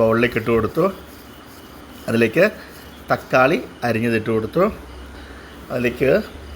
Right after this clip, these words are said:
സവാള അരിഞ്ഞത് ചേർത്ത് കൊടുത്തു. ഇനി നമ്മളതിലേക്ക്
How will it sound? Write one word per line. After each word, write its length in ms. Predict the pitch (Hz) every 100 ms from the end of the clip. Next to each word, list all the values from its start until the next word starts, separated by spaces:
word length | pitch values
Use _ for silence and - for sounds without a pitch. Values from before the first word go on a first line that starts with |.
| - - - - 120 110
സവാള 380 | 135 139 147 160 170 -
അരിഞ്ഞത് 340 | 117 113 117 170 - - -
ചേർത്ത് 260 | 127 113 139
കൊടുത്തു. 300 | 117 107 170 190 - - - - - - - - - - - - - - - - - - - - - - - - - - - - - - -
ഇനി 100 | 139
നമ്മളതിലേക്ക് 460 | 139 117 110 104